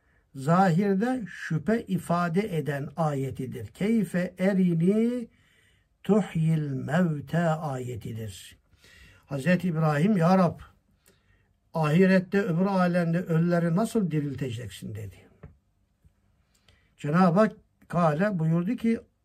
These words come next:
"Evelem tü'min, inanmıyor musun?" dedi ya İbrahim. Hazreti İbrahim, "Bel-, bela, evet inanıyorum. Velakin liyetmeenne kalbi" dedi. "Kalbim mutmain olsun istedim."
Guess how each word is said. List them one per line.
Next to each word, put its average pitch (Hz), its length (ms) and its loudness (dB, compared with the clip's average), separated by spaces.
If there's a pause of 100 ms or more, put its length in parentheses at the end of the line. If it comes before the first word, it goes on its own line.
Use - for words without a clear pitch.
(220)
"Evelem 180 540 2
tü'min, 220 600 -2
inanmıyor 233 580 0
musun?" 151 360 -6
dedi 135 160 -10
ya 175 240 -2
İbrahim. 135 600 -6 (760)
Hazreti 160 460 -4
İbrahim, 175 520 2
"Bel-, 160 280 -2
bela, 208 520 2
evet 185 320 0
inanıyorum. 202 680 2
Velakin 269 640 2 (320)
liyetmeenne 226 960 2
kalbi" 190 760 2
dedi. 131 240 -10
"Kalbim 190 360 2
mutmain 202 640 4
olsun 170 360 0
istedim." 117 520 -12